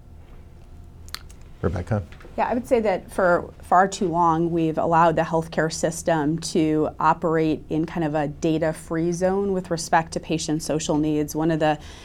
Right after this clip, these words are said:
Speaker 2: physician leaders that I was talking to just a couple of weeks ago said, you know, really kind of poignantly and candidly, he said, you know, "When it comes to patient psychosocial needs, that's all we know. It's a black box, and we have no idea what that actually means." You know, whether that means that a patient's running out of food at the end of the month,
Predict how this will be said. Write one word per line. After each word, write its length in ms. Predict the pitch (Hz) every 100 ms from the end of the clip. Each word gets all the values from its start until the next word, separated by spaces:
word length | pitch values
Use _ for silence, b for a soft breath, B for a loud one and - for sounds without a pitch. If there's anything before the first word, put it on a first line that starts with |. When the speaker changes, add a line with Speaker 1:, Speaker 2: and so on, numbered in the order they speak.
| B -
Speaker 2:
physician 680 | 175 170 170 165 165 165
leaders 340 | 180 165 160 156
that 80 | 156
I 60 |
was 120 | 151 -
talking 320 | 165 160 160
to 100 | 160
just 180 | 160 165
a 40 |
couple 280 | 160 165 160
of 60 | 156
weeks 200 | 165 -
ago 400 | 160 156 151 151
said, 380 | - 156 151 -
you 60 |
know, 80 | 180
really 520 | 175 254 220 170 143 - -
kind 140 | 170
of 60 | 156
poignantly 460 | 208 202 175 135
and 120 | 156
candidly, 560 | 151 175 170 170 165 160
he 120 | 165
said, 360 | 185 180 165 -
you 60 |
know, 80 | 185
"When 100 | 170
it 80 | 156
comes 280 | - 208 -
to 140 | 190
patient 440 | 165 - 160 175 165
psychosocial 760 | 165 151 156 160 147 151 185
needs, 440 | 185 196 208 208 - B B
that's 220 | - 208 -
all 180 | 185
we 140 | 180 170
know. 400 | 156 - - - - -
It's 120 | 180
a 60 |
black 420 | 165 170 170 170 -
box, 520 | 147 - - - -
and 160 | 196 175
we 60 | 180
have 100 | 170
no 300 | 190 196 196
idea 520 | 175 165 160 160 151
what 140 | 151 151
that 140 | 151
actually 500 | 156 151 - 151 151
means." 400 | 147 202 302 302
You 60 | 190
know, 80 |
whether 180 | 170 160
that 180 | 160 156
means 200 | 180 170
that 60 | 160
a 40 |
patient's 500 | 160 160 165 160 160
running 220 | 160 151
out 100 | 160
of 60 | 160
food 180 | - 226
at 80 |
the 60 | 254
end 100 | 262
of 60 | 277
the 60 |
month, 340 | 269 302 294